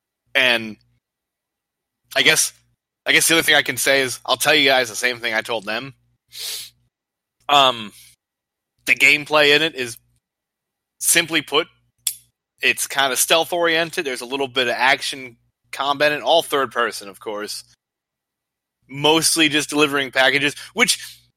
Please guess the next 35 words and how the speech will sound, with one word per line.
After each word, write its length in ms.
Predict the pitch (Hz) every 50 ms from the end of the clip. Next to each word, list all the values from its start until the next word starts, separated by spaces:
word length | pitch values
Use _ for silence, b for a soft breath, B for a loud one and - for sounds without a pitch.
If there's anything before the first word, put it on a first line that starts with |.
| _ - -
which 160 | 214 208 -
sounds 560 | - - - - 294 311 320 320 320 277 -
kinda 280 | - 233 254 277 269 233
lame 300 | 214 208 226 233 202 170
when 80 | 160
you 100 | 165 160
try 160 | - 190 196
to 100 | 196 190
explain 360 | 165 - - - 175 175 170 139
to 60 | 135
people, 300 | - 147 135 123 127 123
but 220 | 120 139 156 - - _ _ _ _ _ _ _ _ _ _ _ _ _ _ _ _ _ _ _ _ _ _
with 220 | 156 185 196 -
the 160 | - 233 214 175
engine 440 | 180 196 196 175 202 208 208 208 -
and 160 | 151 143 143
the 80 | 143 139
environment 680 | 131 131 123 147 151 165 165 165 160 165 170 170 - -
and 420 | 135 135 131 131 123 120 113 107 _ _ _ -
the 100 | 139 131
way 220 | 123 143 156 156
it's 140 | 147 - -
put 240 | - - 156 156 156
into 160 | 160 151 139
the 80 | 143
game, 380 | 131 127 131 135 147 151 151 139 b b b b b b _ _ _ _ _ _ _ _ _ _ _ _ _ _ -
it's 260 | 160 185 180 - 185
actually 420 | 160 156 180 180 160 - - 220
a 60 | 196 160
lot 260 | 143 143 151 156 151
more 160 | 151 156 147
fun 220 | 135 - 151 143
than 120 | 135 131 131
you 120 | 135 127
expect. 520 | 120 - - - 120 107 95 90 - -